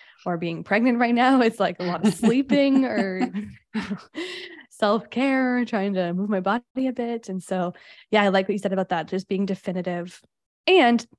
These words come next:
Speaker 1: having the, the rule, but then knowing that there could be exceptions. So there's some days my husband has to go into the office. And so w-, we can switch those days off, but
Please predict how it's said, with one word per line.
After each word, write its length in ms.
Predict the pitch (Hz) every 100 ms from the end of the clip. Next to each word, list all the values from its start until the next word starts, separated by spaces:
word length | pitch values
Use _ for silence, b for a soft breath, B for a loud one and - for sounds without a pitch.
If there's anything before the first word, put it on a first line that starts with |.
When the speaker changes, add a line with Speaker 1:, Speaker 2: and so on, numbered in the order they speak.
| _
Speaker 1:
having 420 | - 240 269 294 254
the, 300 | 233 220 202
the 140 | 196 190
rule, 560 | 190 190 233 302 254
but 100 | 240
then 220 | 226 214 208
knowing 240 | 202 202
that 140 | 202
there 80 | 208
could 160 | 196 202
be 80 | 180
exceptions. 600 | - 160 - - 196 -
So 240 | - 208
there's 180 | 196 202
some 160 | 220 208
days 180 | 190 196
my 120 | 185
husband 260 | 185 196
has 100 | 185 -
to 60 |
go 220 | 185 170
into 600 | 170 185 185 - 170 170 170
the 100 | 202
office. 340 | 277 254 240 - B B B B -
And 180 | 185
so 440 | - 190 170 165 165
w-, 100 | 190 - -
we 120 | 202
can 120 | 202
switch 220 | 190 185
those 120 | 170 160
days 220 | 156 156
off, 240 | 143 - -
but 340 | 180 160 -